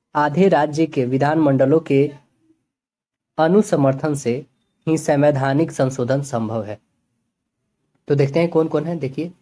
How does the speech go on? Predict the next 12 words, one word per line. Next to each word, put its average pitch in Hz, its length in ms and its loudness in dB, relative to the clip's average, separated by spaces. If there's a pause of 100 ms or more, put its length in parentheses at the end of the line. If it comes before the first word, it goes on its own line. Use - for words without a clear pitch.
(840)
क्या 156 140 2
राष्ट्रपति 151 480 -2
का 160 100 2
निर्वाचन, 156 480 0 (140)
बात 127 160 0
सही 131 320 -2
है। 139 200 -4 (540)
सांसद 160 420 0
में 175 180 4
राज्यों 156 340 2
के 165 120 0
प्रतिनिधित्व, 160 720 0